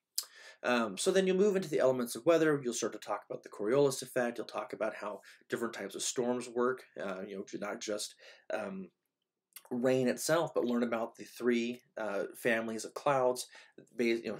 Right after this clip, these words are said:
clouds are classified based off of their shape and where they are in the alt-, you know, altitude-wise. You'll learn more about, um, extreme weather, being like hurricanes,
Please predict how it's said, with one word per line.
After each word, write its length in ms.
clouds 320
are 20
classified 720
based 240
off 160
of 140
their 120
shape 440
and 180
where 140
they 100
are 380
in 100
the 160
alt-, 200
you 80
know, 100
altitude-wise. 840
You'll 200
learn 200
more 220
about, 380
um, 260
extreme 380
weather, 380
being 240
like 140
hurricanes, 720